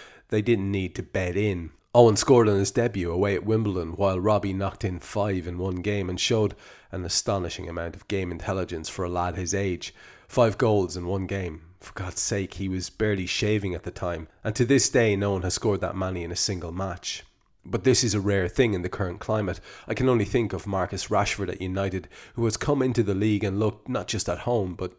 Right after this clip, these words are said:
at peace with it. This brings me to Joseph Gomez of Liverpool Football Club. To be honest,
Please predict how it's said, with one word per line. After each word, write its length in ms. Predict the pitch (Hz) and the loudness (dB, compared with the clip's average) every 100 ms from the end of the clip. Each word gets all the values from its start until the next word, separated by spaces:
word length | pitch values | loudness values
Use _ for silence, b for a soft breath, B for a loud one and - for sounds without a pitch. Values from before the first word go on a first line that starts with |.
| - | -10
at 160 | 87 - | -6 -2
peace 320 | 117 107 - | -2 -2 -6
with 180 | 92 - | -6 -8
it. 160 | 71 - b b | -14 -18 b b
This 200 | 147 - | 0 2
brings 320 | 123 113 104 | 2 2 2
me 160 | 107 92 | 0 -2
to 240 | - 95 | -4 -6
Joseph 500 | - 98 90 98 - | -2 -2 -2 -4 -4
Gomez 420 | 107 104 87 80 95 | -2 -2 -2 -4 -4
of 120 | 92 | -2
Liverpool 360 | 95 85 92 87 | -4 -4 -4 -4
Football 420 | 135 - 92 85 | -4 -2 -2 -2
Club. 300 | - 76 - - - 78 | -6 -10 -10 -20 -12 -10
To 80 | - | 0
be 160 | 147 151 | 2 4
honest, 340 | 123 107 | 4 2